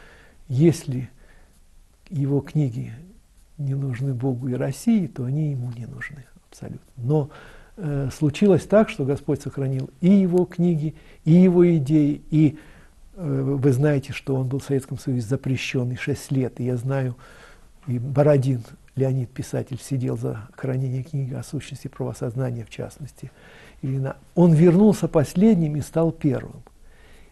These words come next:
Более того, весь Запад на нас нападает из-за Ильина. Вот вы можете представить, они просто, э, од-, одно из, э, преступлений Путина, что он полюбил <laughs> философа Ильина, хотя они,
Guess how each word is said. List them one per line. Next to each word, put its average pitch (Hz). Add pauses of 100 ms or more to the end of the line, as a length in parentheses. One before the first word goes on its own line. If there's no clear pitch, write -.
Более 170
того, 120 (540)
весь 151
Запад 175
на 143
нас 170
нападает 170
из-за 147
Ильина. 151
Вот 127
вы 143
можете 196
представить, 139
они 165 (320)
просто, 175 (520)
э, 156
од-, 156
одно 151
из, 175
э, 156 (180)
преступлений 170
Путина, 160 (220)
что -
он 190 (720)
полюбил 156
<laughs> -
философа 147
Ильина, 151
хотя 139
они, 151